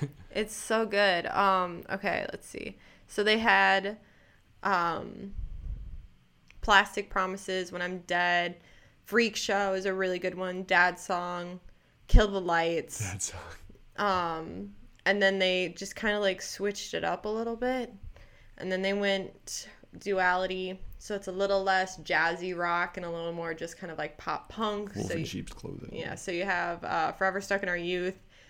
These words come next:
Speaker 1: Why Worry, Ancient History. All those are really good.
Speaker 2: Hmm.
Speaker 1: And then, um, their newest one, Midnight. Um, Killer in the Mirror was a good one,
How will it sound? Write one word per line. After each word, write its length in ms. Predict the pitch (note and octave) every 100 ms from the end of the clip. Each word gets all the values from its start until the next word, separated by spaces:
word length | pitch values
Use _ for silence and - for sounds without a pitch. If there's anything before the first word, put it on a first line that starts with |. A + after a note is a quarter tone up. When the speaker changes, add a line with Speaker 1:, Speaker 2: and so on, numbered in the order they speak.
| - - -
Speaker 1:
Why 280 | F#3 F#3+ G3
Worry, 580 | F3+ E3+ E3+ F3 E3+ -
Ancient 380 | F3+ F#3+ - F3+
History. 680 | F#3 - - E3 D#3+ E3+ - _ -
All 160 | F#3 F#3+
those 180 | F#3
are 80 | F3+
really 340 | E3 E3+ D#3+ D#3+
good. 400 | E3 E3 F3 F3+ - - - - - B3
Speaker 2:
Hmm. 80 |
Speaker 1:
And 180 | F#3+ F#3+
then, 400 | F3 E3+ E3 E3 -
um, 580 | E3+ D#3+ D#3+ - F#3 F#3
their 120 | F3+ F#3+
newest 360 | F#3 F#3 F3+
one, 340 | F#3 E3+ E3+ E3+
Midnight. 680 | F3 F3 D#3 C#3+ F2+ - - - - - - _ -
Um, 220 | F3+ D#3+ F3+
Killer 280 | B3+ A3
in 80 | G#3
the 60 | G3
Mirror 260 | F3 F3+
was 140 | F#3 F#3
a 60 |
good 200 | F3+ F#3 F3+
one, 380 | F#3 F3+ F#3